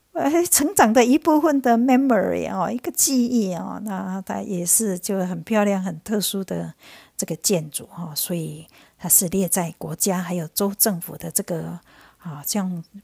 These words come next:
保护的，啊，策略，啊，里面。然后呢，它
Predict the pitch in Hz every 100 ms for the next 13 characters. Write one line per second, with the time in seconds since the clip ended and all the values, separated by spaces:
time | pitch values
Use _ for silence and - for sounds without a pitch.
0 | _ 160 135 - 269 190 180 170 165 -
1 | _ _ _ - 160 151 - - 254 190
2 | 214 156 165 - 202 - 170 156 156 185
3 | 175 147 160 185 185 151 - - - -
4 | _ - 294 349 339 285 262 254 294 294
5 | 285 302 311